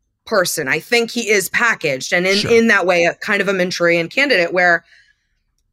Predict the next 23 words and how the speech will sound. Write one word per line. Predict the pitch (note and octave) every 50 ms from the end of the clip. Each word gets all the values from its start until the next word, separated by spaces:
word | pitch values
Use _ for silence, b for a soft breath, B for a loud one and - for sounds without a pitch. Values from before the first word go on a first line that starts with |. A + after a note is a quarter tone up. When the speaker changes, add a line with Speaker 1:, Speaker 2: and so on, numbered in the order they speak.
| _ _ _ _ _
Speaker 1:
you | F#3 G3 -
tell | - B3 A#3+ A#3+
him | B3+ B3
to | B3+ A#3
go | B3 B3+ C4
after | C4 C4 C#4 C4
the | A#3 B3+
culture | - B3+ C4+ C4+ - D4 D4
wars, | C4+ C#4+ D4 D4 D4+ D#4 E4 E4 - -
he'll | C#4+ B3 A#3
kind | - B3 A#3+ A#3+
of | A#3 -
ham-fistedly | G#3+ A3+ A3 A3 - G#3+ G#3 - - G#3+ - G3 G3+ E3+
go | G3 F#3+
after | F#3 F3+ - G3+ F#3+
the | F3+ F#3+
culture | - F3+ F3 E3 -
Speaker 2:
Sure. | F3 E3+
Speaker 1:
wars, | E3+ E3+ D#3+ D#3+ E3 D#3
Speaker 2:
Yeah. | B2+ - D#3+
Speaker 1:
and, | - D#3+ D#3 - _
you | - A3+ A3+ B3 G#3+
know, | F3 D#3